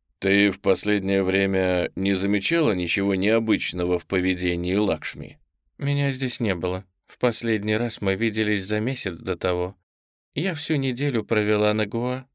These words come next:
съемки косметики Эль». «Расскажи о вашей последней встрече».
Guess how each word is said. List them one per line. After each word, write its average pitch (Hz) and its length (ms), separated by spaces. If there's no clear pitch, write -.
съемки 156 520
косметики 127 720
Эль». 151 300
«Расскажи 117 560
о 117 60
вашей 104 280
последней 101 520
встрече». - 540